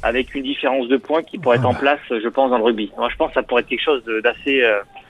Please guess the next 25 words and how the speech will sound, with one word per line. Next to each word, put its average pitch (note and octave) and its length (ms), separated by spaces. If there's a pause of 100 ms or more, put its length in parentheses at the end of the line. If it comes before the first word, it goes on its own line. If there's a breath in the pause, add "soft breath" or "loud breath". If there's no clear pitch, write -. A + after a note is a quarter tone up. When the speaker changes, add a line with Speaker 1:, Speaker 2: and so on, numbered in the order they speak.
(160 loud breath)
Speaker 1:
d'assez C3 220
sympa. B2+ 340 (360 loud breath)
Là, C3 280
là, C#3+ 200
là, D3 180
faire D#3 180
des D3 120
matchs D3 340
à, A#2+ 600
à B2+ 80
élimination C3+ 480
directe, C#3 500
euh, G#2+ 380
avec A#2+ 280
une B2+ 80
équipe B2 260
qui C3+ 140
reçoit B2 360
et - 20
l'autre B2 160
qui - 140
se A2 60
déplace, B2+ 420
euh, F#2+ 140 (500 loud breath)
franchement, D3+ 420